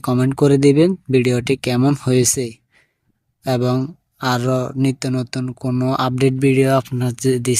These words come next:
চান, তাহলে কমেন্ট করলে ইনশাআল্লাহ কমেন্টে রিপ্লাই দেওয়ার চেষ্টা করব এবং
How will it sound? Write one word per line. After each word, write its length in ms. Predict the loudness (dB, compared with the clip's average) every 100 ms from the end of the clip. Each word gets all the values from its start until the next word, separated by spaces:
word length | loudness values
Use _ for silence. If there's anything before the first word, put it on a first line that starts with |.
| -2
চান, 220 | -2 -2 -4 -6
তাহলে 300 | -8 -8 -8 -6
কমেন্ট 360 | -4 -2 -2 -2 -4
করলে 260 | -2 0 2 2
ইনশাআল্লাহ 420 | 0 -2 -4 -4 -4
কমেন্টে 340 | -4 -4 -4 -4 -4
রিপ্লাই 320 | -6 -4 -2 0
দেওয়ার 200 | 0 -2
চেষ্টা 240 | -4 -4 -4
করব 180 | -2 -2 0 -2
এবং 160 | -2